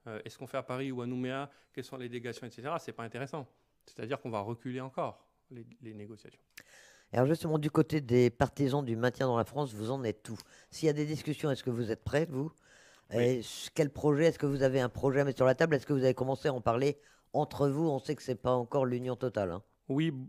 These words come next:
Speaker 1: on en a parlé beaucoup. Merci de cette question parce que je pense que les Calédoniens, euh, doivent, euh, doivent, euh, savoir les choses. En gros, il y a trois partenaires en Nouvelle-Calédonie qui discutent de la Nouvelle-Calédonie.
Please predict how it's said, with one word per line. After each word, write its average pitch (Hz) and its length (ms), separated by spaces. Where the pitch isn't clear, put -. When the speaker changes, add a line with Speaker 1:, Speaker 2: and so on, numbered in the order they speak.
Speaker 1:
on 127 160
en 127 120
a 143 120
parlé 135 320
beaucoup. 131 460
Merci 147 280
de 143 60
cette 143 160
question 170 340
parce - 180
que 127 120
je 127 80
pense 143 240
que - 80
les 120 100
Calédoniens, 123 640
euh, 104 180
doivent, 117 420
euh, 101 380
doivent, 120 240
euh, 101 300
savoir 110 400
les 107 80
choses. 143 500
En 160 100
gros, 170 180
il 185 40
y 151 40
a 135 60
trois - 260
partenaires 170 400
en 131 80
Nouvelle-Calédonie 135 520
qui 123 140
discutent 120 420
de 139 460
la 123 140
Nouvelle-Calédonie. 117 640